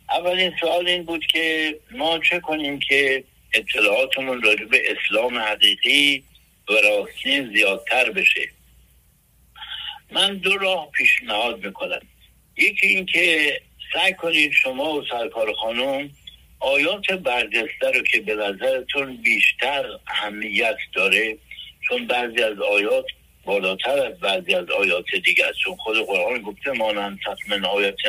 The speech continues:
أو ننسها نأت بخیر منها أو مثلها. بنابراین بعضی از آیات بهتره به تناسب موضوعش. اه، این آیات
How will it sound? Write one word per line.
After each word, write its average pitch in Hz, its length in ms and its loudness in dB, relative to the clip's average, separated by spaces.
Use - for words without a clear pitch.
أو 110 80 2
ننسها 98 580 0
نأت 135 440 -2
بخیر 127 640 2
منها 92 560 -4
أو 127 220 2
مثلها. 139 580 0
بنابراین 127 540 2
بعضی 151 360 2
از 151 140 -2
آیات 151 300 0
بهتره 156 760 2
به 120 80 0
تناسب 123 600 2
موضوعش. 123 840 2
اه، 117 200 4
این 233 280 -2
آیات 165 440 2